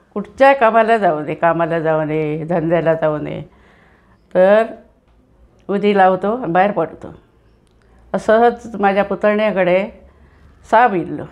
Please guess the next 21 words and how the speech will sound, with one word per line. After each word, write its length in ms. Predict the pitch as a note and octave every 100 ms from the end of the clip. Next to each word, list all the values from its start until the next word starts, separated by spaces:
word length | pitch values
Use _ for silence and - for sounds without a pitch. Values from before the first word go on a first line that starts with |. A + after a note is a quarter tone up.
| - _ _ -
साडेतीन 460 | F3+ G3+ G#3 A3
ओळीचं. 340 | F3 C#3+ C#3+ - - _ _ _ _ _ _ _ F3
जवळजवळ 520 | G#3 A#3+ A#3+ A3+ G#3+
आठ 300 | - - G#3+
दिवस 320 | G3+ B3 B3+
त्याच्या 220 | A#3 G#3 G#3+
घरात 280 | G3 F#3+ E3+
होतो. 360 | C3 - - _ _ _ -
दिसा 460 | F3 G3+ G3+ A3+ A3+ -
नाहीसं 400 | E3 F3+ F3+ F3+
होय, 180 | E3 A#2+ - - _ _ _ F3
दिसा 400 | F3 F#3 G#3 A3
नाहीसं 400 | F#3+ F#3 F#3+ F3+
होय. 180 | B2+ G2 - _ _ _ _ _
असा 360 | - F3 F3+ A3
करून 440 | G#3+ G#3+ G#3+ G3+
दोन 260 | F#3 A3+ A3+
मंत्री 360 | G3+ G#3 G3+
आणले 320 | A3 C#3+ C#3+ B2
आणि 140 | - - _ _ _ _
तिला 320 | D#3 D#3+ D#3